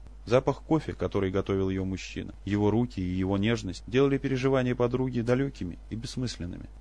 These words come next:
Сердце Олеси билось здесь. «Мы увидимся сегодня?» «Как договаривались, ближе к вечеру».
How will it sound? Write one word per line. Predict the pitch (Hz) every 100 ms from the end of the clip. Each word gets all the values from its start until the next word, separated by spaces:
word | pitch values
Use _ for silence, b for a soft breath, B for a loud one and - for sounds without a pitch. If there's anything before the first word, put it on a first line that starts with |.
| -
Сердце | - 156 -
Олеси | 139 127 -
билось | 117 117 117
здесь. | 107 98 87 - - - - - - - -
«Мы | 98 110
увидимся | 123 135 165 127 - 92
сегодня?» | - 90 87 92 90 - - b b b -
«Как | - 170
договаривались, | 170 165 151 101 - 98 - -
ближе | 120 160 160
к | 113
вечеру». | 95 - -